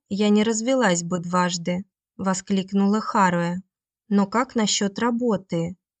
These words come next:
Алекс права. Я рада, что ты так успешно трудишься в университете, но мы все думали, что это ненадолго".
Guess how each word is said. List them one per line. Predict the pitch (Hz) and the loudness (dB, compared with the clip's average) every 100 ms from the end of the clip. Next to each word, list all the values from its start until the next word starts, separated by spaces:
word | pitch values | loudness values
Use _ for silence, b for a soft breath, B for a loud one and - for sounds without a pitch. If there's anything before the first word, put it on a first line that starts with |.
| _ | _
Алекс | 208 202 208 - | 2 4 2 -2
права. | - 233 247 233 196 170 - _ | -4 0 0 2 2 2 -4 _
Я | - 208 214 | -4 0 2
рада, | 262 214 180 | 2 2 0
что | - 190 | -2 -4
ты | 190 | -6
так | 190 185 196 | -4 -4 -4
успешно | 190 - 247 269 208 185 | -10 -4 -2 0 0 -2
трудишься | 190 190 180 190 - 196 | -2 -2 -2 -2 -2 -2
в | |
университете, | 208 214 220 226 - 262 - 220 185 - 175 - | 2 2 2 0 -4 -4 0 0 0 -2 -2 -2
но | 196 190 | 0 2
мы | 190 190 | 4 2
все | 190 - 175 | 0 -2 -2
думали, | 180 247 262 190 | 0 0 2 0
что | 175 - 180 | -2 -2 -2
это | 175 175 | -2 0
ненадолго". | 190 190 208 226 208 175 165 165 170 | 2 2 2 0 -2 -2 -2 -4 -6